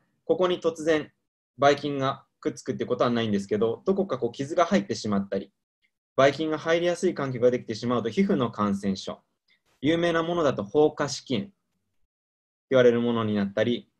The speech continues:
すると思うんですけど、じゃあ皮膚のばい菌感染症っていうのは、要は皮膚にいるようなばい菌、どういったものが想定されるでしょうか？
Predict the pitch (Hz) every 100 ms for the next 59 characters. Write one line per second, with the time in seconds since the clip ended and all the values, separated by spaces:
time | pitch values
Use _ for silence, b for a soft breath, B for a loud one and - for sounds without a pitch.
0 | _ - 110 101 104 104 101 92 - 92
1 | 98 98 B B _ 127 180 262 294 175
2 | 110 - - 120 123 131 127 135 131 139
3 | 127 113 95 95 107 107 113 104 - 185
4 | 120 - _ 120 131 170 165 117 101 95
5 | 98 92 - B B B _ - 226 240
6 | 139 120 104 95 - 110 101 104 98 98
7 | 101 95 90 90 85 - -